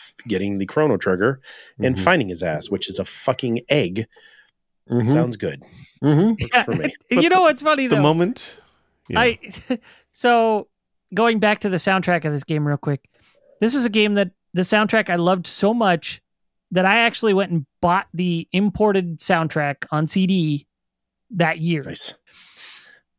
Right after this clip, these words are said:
Speaker 3: And
Speaker 1: Nice.
Speaker 3: so, you know, you, you see it on my shelf behind me here. I've had that since nineteen ninety-six. And imagine my surprise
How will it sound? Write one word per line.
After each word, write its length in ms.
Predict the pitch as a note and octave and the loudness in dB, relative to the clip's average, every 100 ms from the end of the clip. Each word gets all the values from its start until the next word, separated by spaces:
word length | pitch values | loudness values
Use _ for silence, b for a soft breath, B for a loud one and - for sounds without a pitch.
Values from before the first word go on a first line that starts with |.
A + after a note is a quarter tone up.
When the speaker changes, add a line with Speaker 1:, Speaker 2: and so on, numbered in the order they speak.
| _ _ _ _ | _ _ _ _
Speaker 3:
And 180 | F#3 E3+ | 0 2
Speaker 1:
Nice. 80 | D#3 | 2
Speaker 3:
so, 300 | F3 D#3+ E3+ | 2 2 0
you 120 | F#3 | -2
know, 140 | F3 C#3+ | 0 -2
you, 240 | D#3+ E3+ - | -4 -8 -4
you 140 | G#3 | -2
see 160 | D#3+ G#3+ | 0 2
it 80 | F#3+ | 4
on 100 | F3 | 2
my 80 | D#3 | 2
shelf 260 | D#3 E3+ | 0 0
behind 300 | - D3+ F#3 | 0 0 0
me 80 | E3+ | 0
here. 220 | C#3+ C#3 b b b _ | -2 -4 b b b _
I've 200 | F3 F#3+ | 0 0
had 260 | - G#3+ F#3+ | 2 2 2
that 240 | E3+ D3 _ _ _ _ _ _ | 0 -2 _ _ _ _ _ _
since 420 | - - G3+ - | -2 0 0 -2
nineteen 320 | E3 D#3+ D#3+ D#3 | -4 -2 -2 -4
ninety-six. 640 | C#3 C#3 C3 C3+ - - - _ _ _ _ _ _ _ - | -4 -8 -8 -10 -12 -16 -18 _ _ _ _ _ _ _ 0
And 720 | F3+ F3+ F3 F3 E3+ D#3+ - _ | 2 4 2 0 -2 -4 -12 _
imagine 460 | F3+ G#3 C#4+ B3+ C4 | 0 2 2 2 2
my 180 | A#3 A3+ | 2 2
surprise 760 | B3 G#3 F#3+ D3 D#3 E3+ - | 0 -2 0 0 -2 -4 -8